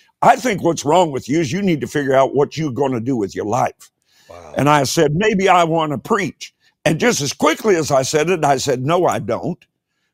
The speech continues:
Speaker 1: because I'd never had that thought. I'd never contemplated that.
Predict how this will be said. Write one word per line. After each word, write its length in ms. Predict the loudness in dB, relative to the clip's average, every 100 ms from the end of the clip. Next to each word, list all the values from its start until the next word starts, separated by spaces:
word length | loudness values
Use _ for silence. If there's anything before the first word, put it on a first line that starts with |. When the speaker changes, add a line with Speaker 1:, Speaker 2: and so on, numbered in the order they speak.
| -10
Speaker 1:
because 340 | -2 2 2
I'd 200 | 2 0
never 280 | 0 0 0
had 280 | -2 -4 -4
that 200 | -8 -6
thought. 380 | -4 -2 -2 _ _ _ _ _ _ 2
I'd 180 | 2 2
never 260 | 0 0
contemplated 1080 | -2 0 0 -2 -6 -6 -2 -2 -2 -6 -4
that. 380 | 0 2 0